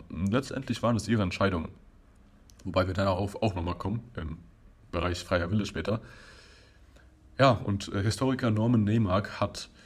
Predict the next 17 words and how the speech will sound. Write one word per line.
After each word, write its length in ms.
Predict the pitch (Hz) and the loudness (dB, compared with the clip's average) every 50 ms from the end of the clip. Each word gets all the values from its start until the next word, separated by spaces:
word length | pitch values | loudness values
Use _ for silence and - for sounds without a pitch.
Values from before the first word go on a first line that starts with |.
| - - - | -20 -14 -6
ein 160 | - 107 95 | -2 -2 0
Konzentrationslager, 1040 | - 110 98 - 98 92 - 98 92 - 113 113 113 - 110 117 117 120 120 120 127 - - - - - | 0 0 -2 -2 -2 -2 -2 -2 0 0 0 0 0 2 2 2 2 2 2 0 0 -4 -8 -18 -20 -20
das 140 | - - | -12 -6
hieß 260 | - 107 98 - - - | -2 -2 -2 -2 -4 -6
Lublin-Majdanek, 1600 | - 101 98 123 120 - 120 123 123 123 120 123 - - - - 98 92 90 92 107 110 - 101 92 92 95 110 - - - - - - 101 | -4 -2 0 0 2 4 4 6 6 4 4 0 -2 -8 -6 -4 -2 2 2 2 2 2 0 0 0 2 2 0 0 -2 -8 -16 -14 -8 -4
genauer 360 | - 101 92 101 101 101 98 | 0 0 2 2 2 2 0
betrachtet. 540 | - - - 85 80 - - - - - - - - - - - - - - - - - - - | 0 -2 -2 -2 -4 -4 -4 -10 -12 -12 -18 -20 -20 -20 -20 -20 -20 -20 -20 -20 -20 -20 -20 -12
Selbst 280 | - - 120 123 - - | -4 0 0 2 2 0
unter 220 | 135 143 - 110 | -2 -2 0 0
den 80 | 107 107 | 0 0
Opfern 440 | - - - - - 90 80 69 - - - - - - - - - - - - - 95 - | 0 -2 -4 -4 -2 -2 -2 -2 -4 -10 -16 -20 -20 -20 -20 -20 -20 -20 -16 -10 -10 -2 4
bildet 240 | - 123 127 123 123 | 6 6 6 6 4
sich 180 | 123 104 - | 0 -4 -2
eine 120 | - 101 101 | 0 2 2
Hierarchie, 640 | 95 98 95 95 95 - - 127 139 147 175 - - - - | 2 0 0 -2 -2 -4 -2 -2 -2 -2 -2 -6 -8 -6 -2
in 100 | - 101 | -2 0
der 140 | 101 104 - | 0 0 -2